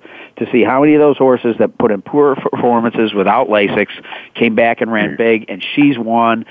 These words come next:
Speaker 1: and I like her. She got a jockey by the name of Victor Espinoza. He won a big race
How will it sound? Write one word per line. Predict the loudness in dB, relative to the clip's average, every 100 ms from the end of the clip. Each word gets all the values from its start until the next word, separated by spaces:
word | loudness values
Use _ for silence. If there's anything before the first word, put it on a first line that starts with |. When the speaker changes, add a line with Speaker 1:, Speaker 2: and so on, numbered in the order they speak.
| -18 -20 -8
Speaker 1:
and | -4 -2
I | 0
like | 2 0 0
her. | -2
She | 0 -2
got | 0 0 2 2
a | 0
jockey | 0 0 2 0
by | 2
the | 2
name | 0 -2
of | -2
Victor | -2 -2 0 0
Espinoza. | 0 0 -2 2 2 2 2
He | 2
won | 2 0
a |
big | 0 -2
race | 0 0